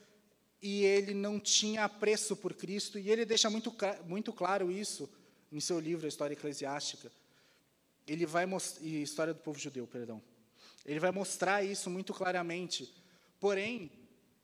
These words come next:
de algum modo, por algum motivo que até hoje ninguém sabe explicar direito, ele fez questão de falar sobre Cristo nesse momento onde ele e Pilatos estavam juntos.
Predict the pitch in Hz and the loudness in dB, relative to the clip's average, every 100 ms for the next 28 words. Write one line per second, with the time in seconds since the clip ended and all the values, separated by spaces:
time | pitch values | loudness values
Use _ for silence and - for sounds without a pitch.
0 | _ _ _ _ _ _ - 165 220 202 | _ _ _ _ _ _ 2 6 6 6
1 | 277 247 247 269 208 233 233 226 208 262 | 6 8 10 8 4 2 4 6 6 8
2 | 269 262 233 262 247 240 233 214 262 240 | 8 8 8 4 2 2 2 4 6 6
3 | 262 240 233 226 262 240 254 247 233 214 | 6 4 -2 -2 0 2 0 -2 -6 -6
4 | 202 214 233 185 190 208 247 - 240 - | 2 2 2 2 4 4 4 -2 -8 -10
5 | - _ _ _ _ - 190 214 240 240 | -20 _ _ _ _ -2 0 4 4 4
6 | 294 254 - 262 294 262 - 233 233 - | 2 -2 2 4 4 4 0 0 -4 -2
7 | 240 233 254 262 226 220 226 247 247 233 | 0 2 2 0 -2 -4 -4 -4 -2 -2
8 | 233 254 240 226 220 247 240 196 196 190 | -2 0 0 0 0 -2 -2 -4 -2 0
9 | 226 240 214 208 208 - 196 180 160 139 | 0 0 0 0 -2 -2 -2 -2 -4 -6
10 | - - | -10 -14